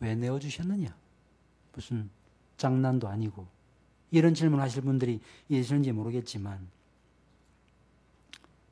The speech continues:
왜 내어주셨죠? 우리의 범죄함 때문에,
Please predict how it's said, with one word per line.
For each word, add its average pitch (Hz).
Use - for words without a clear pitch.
왜 139
내어주셨죠? 139
우리의 135
범죄함 120
때문에, 87